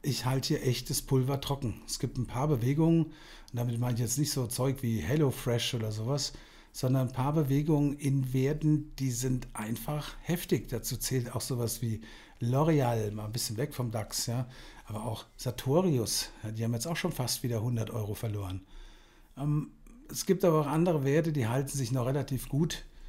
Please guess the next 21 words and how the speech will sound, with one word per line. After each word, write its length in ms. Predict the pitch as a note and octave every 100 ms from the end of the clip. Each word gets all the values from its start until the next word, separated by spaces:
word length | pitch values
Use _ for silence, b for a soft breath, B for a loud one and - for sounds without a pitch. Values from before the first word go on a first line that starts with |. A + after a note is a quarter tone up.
| b b b
So 200 | - -
eine, 260 | C3+ C3 B2+
so 120 | A#2+
eine 140 | B2 B2+
I 200 | D#3 D3
N 160 | B2+ -
G 240 | D#3+ E3+
ist 200 | D3+ -
gut, 320 | C#3+ C#3 C3+
Unicredit 560 | D3 D#3+ D#3 D3 D3+ C3+
ist 160 | B2
okay, 260 | C3 A2+ C3
aber 140 | A#2+
die 160 | B2 G#2+
haben 240 | - F3
sie 100 | E3
auch 140 | A#2+ -
letzte 320 | A#2 - A2+
Woche 160 | G2+ G2+
heftigst 580 | B2 - - A#2 -
verprügelt. 640 | - G2+ A2+ G#2 F#2+ F#2